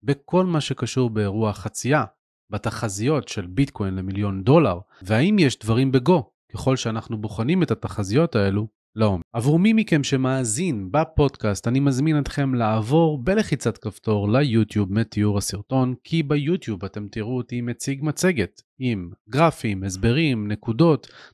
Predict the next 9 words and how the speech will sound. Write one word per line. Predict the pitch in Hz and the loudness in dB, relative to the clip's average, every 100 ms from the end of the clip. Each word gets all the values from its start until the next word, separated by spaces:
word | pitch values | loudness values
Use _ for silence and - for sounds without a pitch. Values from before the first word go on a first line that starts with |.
| - | -6
דברים | 117 185 180 | -2 0 -2
שיעזרו | 180 160 123 165 | -2 -2 -2 0
לכם | 160 - 117 | 0 0 0
להבין | 110 104 123 | 2 2 2
את | 113 113 | 2 0
אירוע | 101 101 | 2 2
החצייה, | 101 - - 190 196 170 | 2 -4 -2 2 2 2
ולכן | 165 - 180 170 | -2 -2 -2 -2
כדאי, | - 170 175 208 202 | -4 -2 0 0 -2